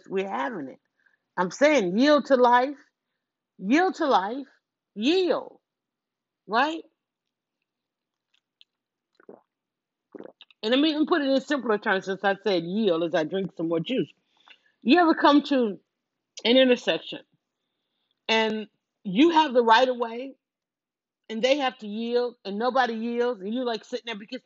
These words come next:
one of the reasons you have the right of way is because at, in the position that you are in, it is unsafe for you to have to stop.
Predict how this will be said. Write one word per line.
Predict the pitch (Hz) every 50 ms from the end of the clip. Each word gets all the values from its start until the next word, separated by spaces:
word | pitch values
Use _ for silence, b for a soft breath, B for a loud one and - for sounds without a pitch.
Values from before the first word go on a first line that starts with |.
| b b b b b
one | 185 254 302 320
of | 311
the | 285 269
reasons | 254 285 277 208 240 240 202
you | 202 262 262
have | 254 240 226 214 196
the | 180 190
right | 185 180 175 170 165 214 226 294 320 -
of | 269 220 180
way | 165 175 165 160 160 170 202 - _ _ _ _ _ _ _
is | 233 240 196
because | 185 226 226 - 247 233 220 220 - _ -
at, | 208 220 214 - _
in | 233 226 214
the | 196
position | 202 - 208 185 196 302 311 - 285 262 247
that | 233 202 185
you | 214 240 262 247
are | 220 196 196 -
in, | 240 277 277 226 180 151 143 143 185 190 _ _ _ _ _ _ _ _ _ _
it | 254 269 254
is | 240 226 - -
unsafe | 233 240 233 233 208 - - - - 294 277 247 202 196 - - _ _ _ _ _ _ _
for | - 233
you | 247 233 247 233
to | 214 214
have | 190 196 208 208 -
to | _ 165
stop. | - - - - _ - 294 254 196 131 -